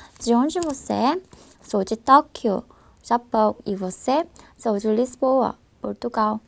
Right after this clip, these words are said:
음, 똑같이 여기서 "넌 어디 출신이니?" 라고 이렇게 물어봤어요. 소지 터키오, 나는,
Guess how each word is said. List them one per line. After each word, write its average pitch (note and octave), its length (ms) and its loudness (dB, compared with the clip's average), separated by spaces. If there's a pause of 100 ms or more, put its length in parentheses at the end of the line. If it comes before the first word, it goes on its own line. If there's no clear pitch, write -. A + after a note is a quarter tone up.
(260)
음, G#3 180 -4
똑같이 D4+ 500 -6
여기서 G#3 520 0 (260)
"넌 A#3+ 160 0
어디 F#3 220 -2
출신이니?" C4+ 840 -2
라고 G3 280 -6
이렇게 - 240 -10
물어봤어요. G3+ 600 -6 (300)
소지 C#4 340 -4
터키오, C#4+ 320 -2
나는, G#3+ 520 -2